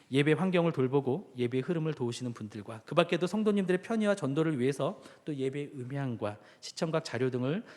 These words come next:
늦은 시간까지 준비하시는 분들도 있습니다. 교회의 예산과 각종 살림을 관리하시는 분들도 있습니다. 성도님들의 경조사들을 일일이 챙기시는 분들도 있죠.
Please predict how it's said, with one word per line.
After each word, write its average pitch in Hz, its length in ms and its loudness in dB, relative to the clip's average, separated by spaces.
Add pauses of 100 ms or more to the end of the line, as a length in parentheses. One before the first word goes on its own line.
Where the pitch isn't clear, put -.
(120)
늦은 160 260 0
시간까지 170 580 -6
준비하시는 170 600 -6
분들도 131 360 -4
있습니다. 110 480 -10 (600)
교회의 170 380 8
예산과 160 560 2
각종 - 340 -8
살림을 185 440 -2
관리하시는 143 580 -4
분들도 123 360 -6
있습니다. 110 480 -12 (520)
성도님들의 170 640 -2
경조사들을 131 920 -2
일일이 127 340 -2
챙기시는 185 480 -6
분들도 123 360 -6
있죠. 117 360 -10